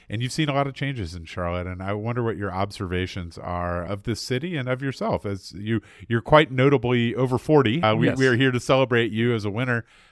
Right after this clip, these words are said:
Speaker 1: of the forty over forty. And as, as you're, uh,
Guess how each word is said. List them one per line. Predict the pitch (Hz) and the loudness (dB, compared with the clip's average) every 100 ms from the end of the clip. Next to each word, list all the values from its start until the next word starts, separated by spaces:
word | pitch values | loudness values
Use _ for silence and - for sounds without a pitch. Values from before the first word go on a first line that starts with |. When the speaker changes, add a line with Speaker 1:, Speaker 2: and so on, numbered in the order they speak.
| - | -6
Speaker 1:
of | 110 104 | -2 -2
the | 101 | -6
forty | - 107 104 104 104 | -6 -4 0 0 -2
over | 101 98 98 | -4 -4 -6
forty. | - 95 95 104 104 | -6 -4 -4 -4 -4
And | 95 87 - - _ | -4 -8 -12 -20 _
as, | 98 104 107 113 | -4 -2 -2 -4
as | - 107 104 107 | -4 -4 -4 -2
you're, | 104 98 98 104 | 0 0 0 -2
uh, | 101 98 95 | -4 -4 -4